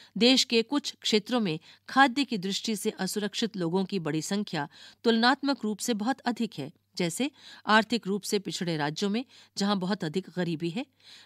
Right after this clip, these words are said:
जनजातियों वाले व दूरस्थ क्षेत्रों में और ऐसे क्षेत्रों में जहां प्राकृतिक आपदाएं आती रहती हैं। समाज के सभी वर्गों के लिए खाद्य की उपलब्धता सुनिश्चित करने के लिए भारत सरकार ने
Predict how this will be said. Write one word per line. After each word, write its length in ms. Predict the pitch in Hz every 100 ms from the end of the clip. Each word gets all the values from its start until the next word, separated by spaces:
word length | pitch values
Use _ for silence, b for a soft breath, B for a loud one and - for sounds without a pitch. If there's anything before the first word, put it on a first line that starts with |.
| B
जनजातियों 680 | 220 226 214 214 220 247 233
वाले 280 | 226 254 294 -
व 80 | 185
दूरस्थ 480 | 190 196 254 - - -
क्षेत्रों 380 | 185 170 170
में 160 | 185 277 - B B 226
और 120 | 226
ऐसे 240 | 254 349
क्षेत्रों 420 | - 247 226 240
में 180 | 226 254 - B 208
जहां 220 | 220 226
प्राकृतिक 600 | - 196 - 247 302 -
आपदाएं 420 | 180 180 175 185 220
आती 260 | 196 175 143
रहती 300 | 139 139 139
हैं। 180 | 143 - _ _ _ _ b b b b
समाज 460 | - 233 233 247
के 140 | - 196
सभी 300 | - 175 180
वर्गों 320 | 170 185 220
के 140 | 220 214
लिए 260 | 220 240 - B B
खाद्य 360 | - 233 240 294
की 140 | - -
उपलब्धता 640 | 170 196 196 220 214 226
सुनिश्चित 560 | - 175 180 - 233 -
करने 320 | 185 180 226
के 140 | 220
लिए 240 | 165 151 151 B B 196
भारत 340 | 214 240 226
सरकार 360 | 180 165 190 190
ने 200 | 190